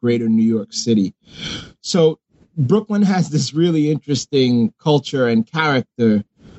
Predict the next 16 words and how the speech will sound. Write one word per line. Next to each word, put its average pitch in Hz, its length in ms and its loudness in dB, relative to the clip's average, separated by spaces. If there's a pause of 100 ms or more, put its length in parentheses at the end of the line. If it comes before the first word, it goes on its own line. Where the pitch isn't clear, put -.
(200)
uh, 110 320 0 (100)
which - 640 0 (1900)
even 226 380 0
today 185 440 0
sees 185 800 0
itself 156 720 0
as 131 460 0
different 151 580 -2
or 127 100 2
separate 131 680 -2 (120)
from, 135 480 0 (260)
um, 117 460 2
Manhattan, 131 540 -2
especially. 120 800 -2 (380)
I - 40 -8
mean, 170 240 0